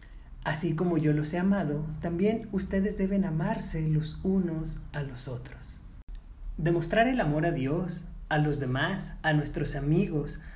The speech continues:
a nuestros hermanos, a nuestros vecinos, a nuestros desconocidos, a nuestros enemigos, es nuestra función. El ser una buena persona, el no lastimar a los demás, el no ser injusto, el ser abnegado y ayudar a los demás,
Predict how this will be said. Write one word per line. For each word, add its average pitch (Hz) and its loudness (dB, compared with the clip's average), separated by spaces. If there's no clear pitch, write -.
a 165 2
nuestros 156 4
hermanos, 156 2
a 156 2
nuestros 151 4
vecinos, 180 2
a 151 0
nuestros 151 2
desconocidos, 156 2
a 156 2
nuestros 156 4
enemigos, 185 4
es 190 0
nuestra 220 2
función. 196 2
El 156 0
ser 196 2
una 214 2
buena 170 -2
persona, 180 0
el 156 6
no 202 6
lastimar 196 2
a 196 2
los 160 2
demás, 170 0
el 175 4
no 202 4
ser 220 2
injusto, 160 0
el 170 -4
ser 202 2
abnegado 196 2
y 180 4
ayudar 165 4
a 208 0
los 175 2
demás, 160 0